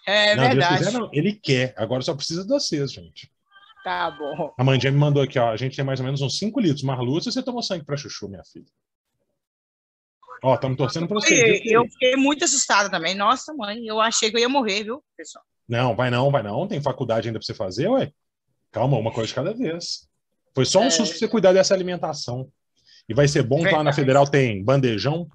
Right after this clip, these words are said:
Speaker 2: o jantar de lá é bom.
Speaker 1: Tá bom,
Speaker 2: É
Speaker 1: vou deixar.
Speaker 2: baratinho, tá bom? Não preocupa,
Speaker 1: Tá.
Speaker 2: você vai conseguir.
Speaker 1: Tá, vou deixar.
Speaker 2: Tá bom?
Speaker 1: Tá.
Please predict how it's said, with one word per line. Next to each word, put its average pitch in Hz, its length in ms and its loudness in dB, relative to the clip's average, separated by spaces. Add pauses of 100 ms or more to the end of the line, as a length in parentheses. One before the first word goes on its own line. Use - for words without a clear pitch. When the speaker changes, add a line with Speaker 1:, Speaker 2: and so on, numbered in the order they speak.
Speaker 2:
o 117 80 -4
jantar 127 360 -2
de 123 80 -6
lá 123 120 -2
é 135 40 0
bom. 127 300 -2 (840)
Speaker 1:
Tá 208 220 4
bom, 170 160 -2
Speaker 2:
É - 40 0
Speaker 1:
vou - 140 4
deixar. 120 320 2
Speaker 2:
baratinho, 131 200 -6 (440)
tá 98 80 -8
bom? 165 240 -2
Não 156 160 -2
preocupa, 170 640 -4
Speaker 1:
Tá. 160 80 -10
Speaker 2:
você 113 80 -8
vai 123 120 -8
conseguir. 143 480 -16 (840)
Speaker 1:
Tá, 117 520 -8
vou 156 120 -10
deixar. 160 320 -10
Speaker 2:
Tá - 40 -20
bom? 160 240 -4 (880)
Speaker 1:
Tá. - 320 -14